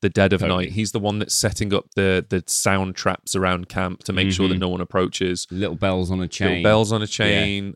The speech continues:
Speaker 1: Um, everyone thinks he's, he's weird for doing it.
Speaker 2: He's, he's shaped by his environment, which is, like you say, incredibly mean.
Speaker 1: Yeah.
Speaker 2: And so he's become incredibly mean in order to match it.
Speaker 1: Yeah.
Speaker 2: Whereas Chicory is, is the opposite.
Speaker 1: Oh my
Speaker 2: Chicory, the,
Speaker 1: God.
Speaker 2: the, the backup deputy sheriff,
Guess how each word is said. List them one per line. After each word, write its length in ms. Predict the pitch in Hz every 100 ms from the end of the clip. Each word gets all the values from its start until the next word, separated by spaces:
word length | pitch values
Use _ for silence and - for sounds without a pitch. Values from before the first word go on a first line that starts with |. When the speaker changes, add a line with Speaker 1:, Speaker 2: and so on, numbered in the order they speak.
| -
Speaker 1:
Um, 640 | 98 95 92 90 90 92 -
everyone 280 | 104 104 98
thinks 220 | 110 -
he's, 220 | 98 -
he's 200 | - 101
weird 240 | 98 98 92
for 60 | 90
doing 220 | 95 95
it. 160 | 95 _ _ _ _ 180
Speaker 2:
He's, 200 | 185 185
he's 180 | 202
shaped 400 | - 208 202 - -
by 160 | 117
his 140 | 101 90
environment, 520 | 90 82 80 76 -
which 200 | 101 -
is, 220 | 147 90
like 160 | 101 90
you 160 | 110
say, 420 | 120 - 71 80 85
incredibly 580 | 90 - 104 98 104 101
mean. 380 | 123 90 62 -
Speaker 1:
Yeah. 220 | 110 104 - -
Speaker 2:
And 100 | 95
so 140 | 104
he's 240 | 98 117 113
become 380 | 113 117 127 113
incredibly 560 | 85 - 95 92 95
mean 380 | 95 107 117 80
in 120 | 90 92
order 160 | 90
to 200 | - 101
match 420 | 95 101 143 - -
it. 80 | 123
Speaker 1:
Yeah. 120 | 127 - _ _ _ _ _ -
Speaker 2:
Whereas 380 | 117 117 110
Chicory 600 | - 160 - 113 85 101 110
is, 300 | 101 - -
is 180 | 113 98
the 120 | 117
opposite. 460 | 131 143 - 82 -
Speaker 1:
Oh 40 |
my 60 | 123
Speaker 2:
Chicory, 240 | 104 87
the, 80 | 87
Speaker 1:
God. 220 | 92 90
Speaker 2:
the, 180 | 98 92
the 120 | 90
backup 360 | 101 101 101 -
deputy 380 | 107 - - 95
sheriff, 540 | 117 110 73 82